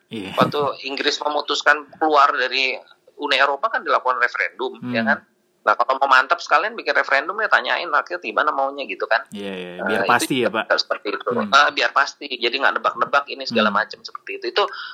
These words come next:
Speaker 2: bicara politiknya, Mas, ya.
Speaker 1: Iya, iya.
Speaker 2: Bicara politiknya itu harus dilakukan. Nah, kalau kita bicara teknisnya, ya tentunya kalau memang pelaksanaan pemilu ya karena itu memang sudah di-,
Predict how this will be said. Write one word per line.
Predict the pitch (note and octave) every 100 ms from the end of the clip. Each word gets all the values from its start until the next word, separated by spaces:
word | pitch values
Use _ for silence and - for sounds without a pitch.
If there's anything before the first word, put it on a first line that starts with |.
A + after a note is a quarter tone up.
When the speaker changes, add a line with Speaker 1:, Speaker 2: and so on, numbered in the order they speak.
| _ -
Speaker 2:
bicara | C#3 C3 C#3
politiknya, | D3+ D3+ E3+ F#3 D#3
Mas, | C3+
ya. | E2+
Speaker 1:
Iya, | A2 A#2+
iya. | - A#2 - _ _ _ _ _ -
Speaker 2:
Bicara | B2 - -
politiknya | A2 B2+ A#2+ - - F#3
itu | C3+ E3+
harus | D3 A#2
dilakukan. | G2 F#2 - - F2+ E2+ _ - -
Nah, | - A2+
kalau | C3+ C#3+ -
kita | A2+ - D3+
bicara | B2 B2+ A#2 C3 G#2+ - -
teknisnya, | C#3 - G3+ - D#3+ C3 B2 E3+ _ _ _ _ _ -
ya | B2 A#2 A#2
tentunya | B2+ C3+ E3+ A#3+ G#3
kalau | C#3 C3 B2+
memang | C3 B2 B2+ B2
pelaksanaan | B2 - B2 B2+
pemilu | B2+ C3+ C#3
ya | A#3+ B2+
karena | A#2 A#2
itu | A#2+
memang | B2 A#2+ B2
sudah | - A#2 A2
di-, | A2 A2+ -